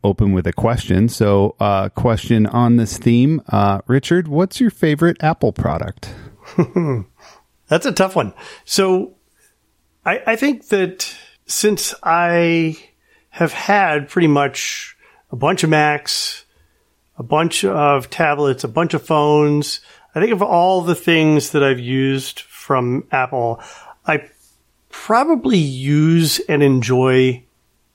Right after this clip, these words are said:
Speaker 2: my iPad the most.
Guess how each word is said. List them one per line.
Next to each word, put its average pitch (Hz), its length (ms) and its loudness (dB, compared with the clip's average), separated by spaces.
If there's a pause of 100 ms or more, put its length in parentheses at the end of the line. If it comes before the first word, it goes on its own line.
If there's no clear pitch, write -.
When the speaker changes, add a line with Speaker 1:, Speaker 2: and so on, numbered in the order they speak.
(140)
Speaker 2:
my 127 480 0 (100)
iPad 127 800 -2
the 123 220 -2
most. 117 640 -6